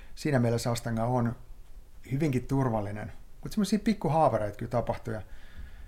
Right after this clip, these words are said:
yleensä ne kestää vähän aikaa, muutaman viikon tai muutaman päivän. Ja sit on tämmösiä esimerkiksi takareiden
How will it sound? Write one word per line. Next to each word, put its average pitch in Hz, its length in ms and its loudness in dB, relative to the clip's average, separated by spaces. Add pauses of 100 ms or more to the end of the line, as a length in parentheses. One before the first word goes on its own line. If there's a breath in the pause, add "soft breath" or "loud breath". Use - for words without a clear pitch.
(480 loud breath)
yleensä 190 500 10 (720 loud breath)
ne 151 100 -4
kestää 151 400 4
vähän 131 240 4
aikaa, 117 400 0 (2000 loud breath)
muutaman 117 280 -2
viikon 113 360 -2
tai 113 120 -4
muutaman 110 320 -2
päivän. 117 400 0 (1700 loud breath)
Ja 123 80 0
sit 131 200 2
on 123 120 6
tämmösiä 120 420 4
esimerkiksi 113 680 -4
takareiden 110 640 -2